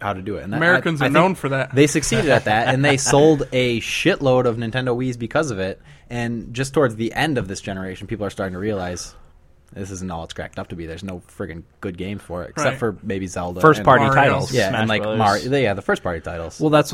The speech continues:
Speaker 3: that's another point I was gonna make is that Nintendo has the first party titles.
Speaker 4: Yeah, they
Speaker 1: Oh,
Speaker 4: have,
Speaker 1: totally.
Speaker 3: And
Speaker 4: they
Speaker 3: do you
Speaker 4: have
Speaker 3: think,
Speaker 4: that,
Speaker 3: do you
Speaker 4: yeah.
Speaker 3: think that's enough to sell the system?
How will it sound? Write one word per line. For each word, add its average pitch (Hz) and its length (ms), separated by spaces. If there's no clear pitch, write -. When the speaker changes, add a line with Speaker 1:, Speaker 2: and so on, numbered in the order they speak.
Speaker 3:
that's 143 240
another 139 260
point 110 360
I 101 60
was 101 120
gonna 98 140
make 98 280
is 101 220
that 101 400
Nintendo 113 600
has 110 500
the 101 220
first - 340
party 92 260
titles. - 640
Speaker 4:
Yeah, 135 140
they 107 60
Speaker 1:
Oh, 123 80
Speaker 4:
have, 107 100
Speaker 1:
totally. 95 160
Speaker 3:
And 135 80
Speaker 4:
they 139 60
Speaker 3:
do 151 60
you 151 40
Speaker 4:
have 131 100
Speaker 3:
think, 156 120
Speaker 4:
that, 107 320
Speaker 3:
do 135 60
you 135 60
Speaker 4:
yeah. 110 60
Speaker 3:
think 135 160
that's 131 220
enough 117 380
to 110 80
sell 107 260
the 98 120
system? 92 520